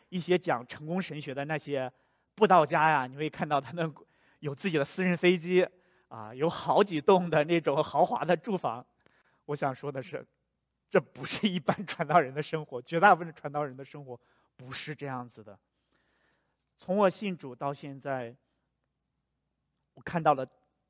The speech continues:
真的是跟这个是很不一样的，跟大家在新闻上看到的。在，啊，在中国教会开始复兴的时候，在九十年代，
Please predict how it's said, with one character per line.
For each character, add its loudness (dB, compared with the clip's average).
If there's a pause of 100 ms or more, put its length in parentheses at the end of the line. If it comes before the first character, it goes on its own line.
(520)
真 0
的 4
是 -6
跟 -6
这 0
个 0
是 -2
很 -6
不 -12
一 -10
样 -2
的， -14
跟 -10
大 2
家 -4
在 -8
新 -14
闻 -16
上 -14
看 -16
到 -10
的。 -20 (640)
在， 4
啊， -6 (1040)
在 2
中 -4
国 -6
教 0
会 -4
开 -4
始 -10
复 -16
兴 -12
的 0
时 -14
候， -4
在 -20 (240)
九 -8
十 -14
年 -8
代， -2